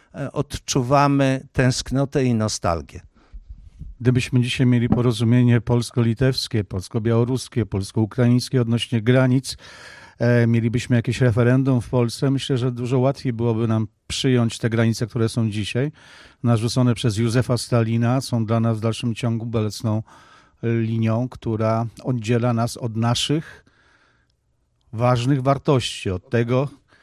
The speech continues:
Speaker 2: od nas, tak, od tego ważnego elementu Polski. Reasumując, czas nas goni. Szanowni Państwo, na pytanie, czy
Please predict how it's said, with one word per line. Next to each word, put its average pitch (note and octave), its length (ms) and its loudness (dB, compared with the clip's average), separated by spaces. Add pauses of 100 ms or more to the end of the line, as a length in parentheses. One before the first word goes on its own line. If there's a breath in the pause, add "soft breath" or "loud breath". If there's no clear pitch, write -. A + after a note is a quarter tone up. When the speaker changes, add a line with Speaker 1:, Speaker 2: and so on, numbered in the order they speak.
(280 soft breath)
Speaker 2:
od F3 180 -2
nas, F3+ 260 -6
tak, E3+ 240 2
od - 440 -6
tego D3 460 -2
ważnego D3 600 2
elementu B2 520 0
Polski. G#2 560 -8 (380)
Reasumując, C3 760 -2
czas - 220 -8
nas A#2 160 -6
goni. A#2 340 -4 (300 soft breath)
Szanowni B2+ 280 -4
Państwo, B2+ 360 -6
na A#2+ 100 -4
pytanie, A#2+ 580 -4 (480 soft breath)
czy A#2 460 -2